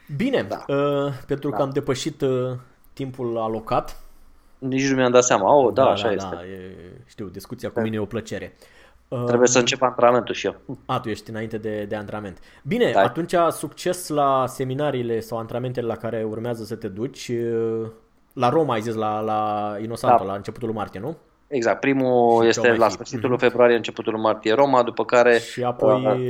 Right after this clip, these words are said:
Speaker 2: uh,
Speaker 1: uh,
Speaker 2: Germania,
Speaker 1: o să
Speaker 2: cât mai aproape de tine, și apoi Anglia.
Speaker 1: Mhm. O să ne auzim după seminarul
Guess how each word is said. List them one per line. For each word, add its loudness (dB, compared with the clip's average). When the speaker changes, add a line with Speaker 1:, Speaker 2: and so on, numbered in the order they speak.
Speaker 2:
uh, -6
Speaker 1:
uh, -2
Speaker 2:
Germania, 2
Speaker 1:
o -2
să -8
Speaker 2:
cât -12
mai 4
aproape 4
de 2
tine, -4
și -2
apoi 2
Anglia. 0
Speaker 1:
Mhm. -14
O -12
să -14
ne -8
auzim -6
după -8
seminarul -8